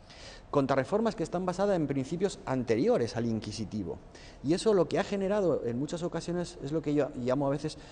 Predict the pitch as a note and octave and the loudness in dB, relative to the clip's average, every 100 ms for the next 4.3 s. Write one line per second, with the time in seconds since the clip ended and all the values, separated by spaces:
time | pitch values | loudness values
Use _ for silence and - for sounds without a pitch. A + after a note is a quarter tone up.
0 | - - D#3+ D#3 D3+ D3+ - D3 F3 C3 | -12 -2 -2 0 -2 -2 0 0 2 0
1 | A2 - - A2 G2 G#2+ F#2 E2+ E2+ B1 | -2 -6 -4 -4 -4 -6 -6 -8 -8 -12
2 | - - - - - - B2+ F3+ - B2 | -16 -20 -20 -20 -20 -12 -8 -4 0 0
3 | A#2 A2+ A2+ D3 F#3 F3+ - E3+ - E3 | 2 2 4 4 4 2 0 -4 -2 -2
4 | D3 D3+ | 0 -2